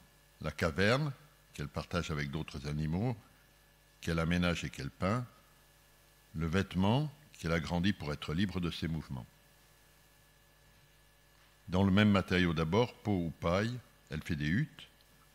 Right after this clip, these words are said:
À partir de là, tout s'enchaîne, simplement, sol, plafond, mur, étanchéité, isolation, mais aussi, comme pour le vêtement,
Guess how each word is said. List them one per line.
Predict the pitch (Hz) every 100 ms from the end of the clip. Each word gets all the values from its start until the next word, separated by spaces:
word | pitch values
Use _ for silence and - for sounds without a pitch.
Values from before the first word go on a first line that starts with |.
| _ _ _ -
À | 95
partir | 92 - 92
de | 73
là, | 73 78 104
tout | - 82
s'enchaîne, | 65 62 - 73 73
simplement, | - 80 71 62 60 76 90 -
sol, | - 76 90
plafond, | 87 123 - - 90 92
mur, | 76 98 71
étanchéité, | 67 67 67 67 67 - 90 107
isolation, | 92 71 67 69 - 92 113 - - - - - -
mais |
aussi, | 82 76 -
comme | 110 98
pour | 80 85
le |
vêtement, | 76 73 92 104 117